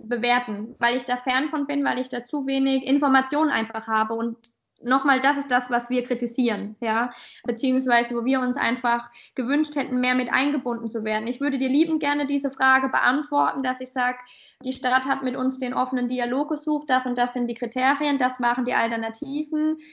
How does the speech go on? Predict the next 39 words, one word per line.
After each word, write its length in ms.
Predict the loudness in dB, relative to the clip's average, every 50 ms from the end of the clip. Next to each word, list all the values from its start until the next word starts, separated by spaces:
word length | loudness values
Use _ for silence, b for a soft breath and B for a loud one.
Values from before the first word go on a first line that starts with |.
| B B B
und 200 | 0 2 2 4
die 60 | 4
einzige 460 | 4 4 4 2 0 0 -2 -4 -2
Lösung 500 | -2 -2 -2 -2 -2 -2 -2 -4 -4 -2
bleibt 360 | 2 4 4 4 4 0 -2
nun 140 | 0 0 2
mal 120 | 2 2
leider 320 | 0 0 0 0 -2 -2 -2
nur 180 | -2 -2 -2
die 160 | -4 -6 -4 -4
Eberthalle. 720 | -2 -2 -2 -2 -4 0 2 2 2 2 2 -2 -2 -4 b b b b b b b _ _ _
Da 120 | 2 2 4
bin 160 | 4 4 2
ich 120 | 4 4
aber 140 | 4 2 2
fern 320 | 2 2 0 2 2 0 0
von. 240 | -2 -4 -4 -4
Ich 160 | -6 -10 -8 0
kann 460 | 0 0 0 0 -2 -4 -4 -6 -8 -6
die 100 | -4 0
nicht 220 | 0 0 -2 0 0
beantworten. 680 | 0 0 0 -2 -2 -4 -2 0 0 0 0 -2 -4
Ich 180 | -6 -6 -4 -2
weiß, 280 | 0 0 0 0 -4
dass 120 | -8 -8 -8
wir 100 | -8 -8
die 100 | -4 -4
Information 560 | -4 -4 -2 -2 -4 -4 -4 -2 0 0 0
bekommen 340 | 0 0 -2 -2 -2 0 0
haben, 240 | 0 0 0 -2
es 120 | -6 -6 -6
ist 280 | -6 -8 -8 -8 B B B B B B B 2
nur 140 | 4 4 6
möglich, 580 | 6 4 2 2 0 0 0 0 -2 -4 -4
dieses 300 | -6 -6 -4 -4 -4 0
Impfzentrum 680 | 4 4 4 4 4 0 0 0 0 -2 -4 -4 -2 0
in 100 | 0 0
der 120 | 0 2 2
Eberthalle 760 | 0 0 2 0 0 0 2 2 4 4 4 2 0 0